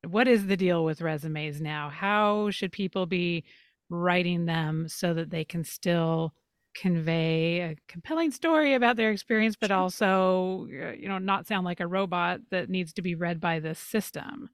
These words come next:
Speaker 2: So I teach this resume writing not only to my staff, 'cause we have resume writers on staff,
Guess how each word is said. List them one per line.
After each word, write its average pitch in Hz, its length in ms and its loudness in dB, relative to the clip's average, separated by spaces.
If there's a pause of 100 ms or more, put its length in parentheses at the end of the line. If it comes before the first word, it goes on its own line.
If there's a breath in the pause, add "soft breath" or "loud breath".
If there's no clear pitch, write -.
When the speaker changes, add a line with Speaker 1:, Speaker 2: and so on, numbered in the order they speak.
(240)
Speaker 2:
So 208 480 6
I 175 80 4
teach - 800 -4 (260)
this 175 220 2
resume 170 380 4
writing 160 260 0
not 170 160 4
only 170 200 0
to 165 120 -8
my 160 180 2
staff, 160 360 -2
'cause - 180 -10
we 165 60 -4
have 156 180 -2
resume 156 380 2
writers 156 400 -2
on 151 180 -2
staff, 175 380 4